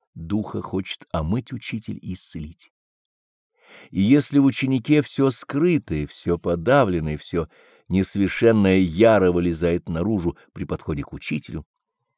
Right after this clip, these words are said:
то не следует удивляться тому, что процесс очищения осложняется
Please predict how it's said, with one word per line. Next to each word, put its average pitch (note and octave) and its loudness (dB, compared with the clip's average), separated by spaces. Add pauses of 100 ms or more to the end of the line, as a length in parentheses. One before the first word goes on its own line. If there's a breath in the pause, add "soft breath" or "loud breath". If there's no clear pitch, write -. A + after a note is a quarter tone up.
(540)
то F2+ 4
не G2+ 6
следует F3 4
удивляться E3 2
тому, E3+ -2
что - -2 (400 soft breath)
процесс D3 -2
очищения D3 -2
осложняется G2 0